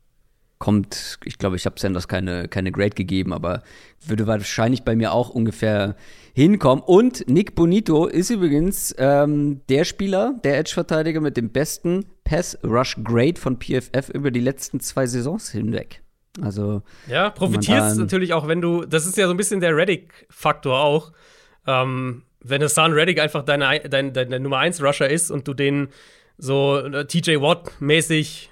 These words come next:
Speaker 2: ähm, Spielern konstant auf die, auf die Line loslässt, dann macht er auch seine Plays hier und da, aber er ist nicht ansatzweise so produktiv. Aber wenn du ihm halt diese eins gegen eins Gelegenheiten gibst, ihm es erlaubst,
Speaker 1: Ja.
Speaker 2: rumzubewegen, rumzuschieben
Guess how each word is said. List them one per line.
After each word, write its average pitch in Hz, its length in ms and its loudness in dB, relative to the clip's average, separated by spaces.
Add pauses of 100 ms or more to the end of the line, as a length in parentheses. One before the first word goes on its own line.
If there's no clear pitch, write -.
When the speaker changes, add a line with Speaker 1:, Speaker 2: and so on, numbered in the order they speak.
(140)
Speaker 2:
ähm, 147 920 -4
Spielern 170 400 0
konstant 156 460 0
auf 139 180 -2
die, 139 200 -4
auf 135 120 -4
die 139 80 -6
Line 170 240 2
loslässt, 139 500 0 (560)
dann 123 140 -2
macht 156 180 0
er - 120 2
auch 214 100 2
seine 143 200 2
Plays 139 280 0
hier 139 160 0
und 135 100 -4
da, 131 120 4
aber 127 200 2
er 131 60 0
ist 135 140 -2
nicht 165 200 0
ansatzweise 147 480 0
so 127 140 -4
produktiv. 147 520 -2
Aber 127 200 -2
wenn 135 160 -2
du 139 60 -8
ihm 143 200 -4
halt 135 260 0 (680)
diese 127 160 -2
eins 127 140 -2
gegen 131 160 -2
eins 170 160 0
Gelegenheiten 143 680 -2
gibst, 135 280 -4
ihm 151 100 -6
es 135 80 -4
erlaubst, 135 460 2
Speaker 1:
Ja. 110 100 2 (340)
Speaker 2:
rumzubewegen, 147 880 -2
rumzuschieben 165 800 -4